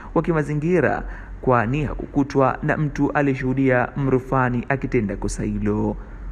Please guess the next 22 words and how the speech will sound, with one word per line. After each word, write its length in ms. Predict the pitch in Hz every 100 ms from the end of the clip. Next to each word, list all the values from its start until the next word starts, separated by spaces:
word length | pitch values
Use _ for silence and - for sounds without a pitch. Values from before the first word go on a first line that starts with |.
| - - - - - - - - - - - - - -
Amesema 560 | 127 190 196 180 170
kuwa 180 | 165 170
ushahidi 440 | 160 160 156 147 147
uliopo 580 | 151 143 147 147 147
kwenye 220 | 143 139 131
kumbukumbu 580 | 139 135 135 151 147
unaonyesha 540 | 151 - - 131 127 135
jaji 400 | 139 143 147 147
alimtia 420 | 107 98 - 135
hatiani 480 | 127 135 147 143 143
mrufani 640 | 135 131 135 165 156 120 - - - -
kwa 80 | -
sababu 560 | - 127 135 135 131 123
ya 120 | 151
maungamo 720 | 147 143 143 151 165 143 - - - -
aliyotoa 720 | - - - - 156 139 131 -
mbele 520 | 147 147 143 139 127 135
ya 120 | 151
shahidi 540 | 143 139 135 131 123 -
wa, 160 | 151 139 - -
wa 140 | 135
tano 460 | 135 160 156 147